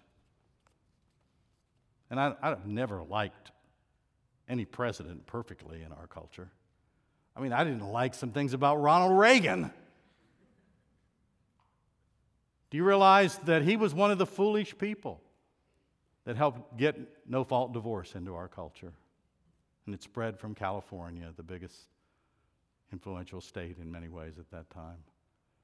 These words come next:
So this is not a political thing. But I gotta honor the authorities in, with some respect. And so I told myself this week, you decide if it applies to you, I gotta watch my mouth.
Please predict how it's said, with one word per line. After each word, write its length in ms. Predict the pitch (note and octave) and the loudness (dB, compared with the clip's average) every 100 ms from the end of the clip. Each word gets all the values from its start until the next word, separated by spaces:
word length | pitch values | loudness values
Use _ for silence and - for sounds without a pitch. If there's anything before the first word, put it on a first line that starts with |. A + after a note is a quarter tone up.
| _ | _
So 140 | - F3+ | -10 -6
this 200 | G3 A#3 | -4 -4
is 140 | G#3 | -4
not 760 | F#3+ F3 F#3+ E3 - - - _ | 4 6 8 6 0 -20 -20 _
a 60 | B2 | -12
political 600 | - C3+ C3+ D#3+ C#3 G2 | -6 -2 0 -2 -4 -10
thing. 360 | - G2 E2+ - _ _ _ _ _ _ _ _ _ _ _ _ _ _ _ _ _ _ - | -16 -18 -18 -20 _ _ _ _ _ _ _ _ _ _ _ _ _ _ _ _ _ _ -2
But 120 | E3+ | 0
I 80 | F3 | 6
gotta 180 | F#3+ | 6
honor 480 | F3 D#3+ F3 G3+ F3+ | 6 6 6 6 4
the 160 | D3+ D3 | 2 0
authorities 840 | C#3 D3+ F3 F3+ D#3 C3+ A2+ - - - | 0 0 2 0 0 -2 -4 -10 -18 -10
in, 220 | C3 A#2+ | -8 -6
with 140 | C3 | -6
some 340 | - - D#3+ E3+ | -8 -4 -2 -2
respect. 640 | A#2+ - - F#2 F2 - | -6 -8 -10 -10 -12 -16
And 180 | E2 A2+ | -14 -14
so 240 | - C3 | -8 -4
I 180 | B2+ F3 | 0 0
told 260 | F#3 E3+ C#3+ | 2 0 0
myself 440 | B2 - C3 A#2 | -4 -2 -4 -4
this 200 | G2 - | -10 -12
week, 160 | F#2 E2+ | -14 -12
you 120 | G#2 | -10
decide 460 | A2+ G#2+ - G2 G2 | -10 -10 -8 -8 -8
if 140 | F#2 F#2+ | -12 -16
it 80 | |
applies 360 | F2 G2 F2+ E2+ | -16 -14 -14 -14
to 100 | - | -16
you, 260 | F#2 F2 D#2+ _ _ _ _ _ _ _ _ | -16 -14 -16 _ _ _ _ _ _ _ _
I 120 | A#2 | -6
gotta 180 | A2 F#2+ | -4 -6
watch 340 | F2 F#2+ F2 | -6 -8 -10
my 120 | F#2+ F2 | -12 -12
mouth. 380 | E2 D#2+ C#2+ | -12 -14 -18